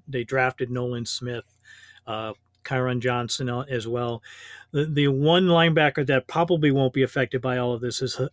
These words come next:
Hassan Reddick, who is more of an edge rusher, and he'll, he'll be shi-, shifting more to the, the, you know, the defensive line and will join,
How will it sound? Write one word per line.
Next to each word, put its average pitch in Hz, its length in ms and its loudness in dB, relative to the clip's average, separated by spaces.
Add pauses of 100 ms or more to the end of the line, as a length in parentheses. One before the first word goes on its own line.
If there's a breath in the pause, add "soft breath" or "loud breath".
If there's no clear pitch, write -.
Hassan 135 480 -2
Reddick, 151 360 0
who 143 220 0
is 117 120 0
more 135 360 0
of 131 80 -2
an 127 180 -2
edge 165 200 0
rusher, 120 520 -2
and 123 180 -8
he'll, 139 340 0 (500 loud breath)
he'll 226 200 2
be 190 160 0
shi-, - 300 -4
shifting 170 520 -2
more 151 300 2
to 147 140 -4
the, 127 380 2 (260)
the, 147 240 -14
you 131 100 -10
know, 120 120 -8
the 120 100 -8
defensive 139 420 0
line 131 600 -2
and 127 260 -6
will 127 140 -4
join, 135 640 0